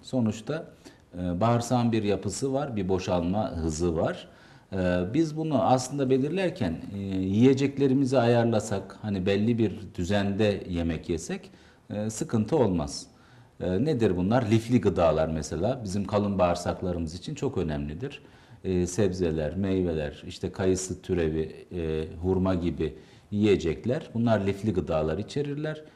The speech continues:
ve bağırsağın daha hızlı, e, çalışmasını sağlarlar.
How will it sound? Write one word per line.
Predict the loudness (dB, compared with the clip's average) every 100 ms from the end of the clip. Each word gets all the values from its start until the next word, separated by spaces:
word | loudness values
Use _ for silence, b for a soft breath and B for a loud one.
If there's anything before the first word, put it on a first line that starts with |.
| B
ve | -4 0
bağırsağın | 2 0 0 -2 -2 -4 B B _
daha | 0 2 4
hızlı, | 4 4 4 0 -2 -10 -8
e, | -4 -2 -2
çalışmasını | -2 -2 -2 -4 -4 -6 -8
sağlarlar. | -4 -4 -4 -8 -12 -16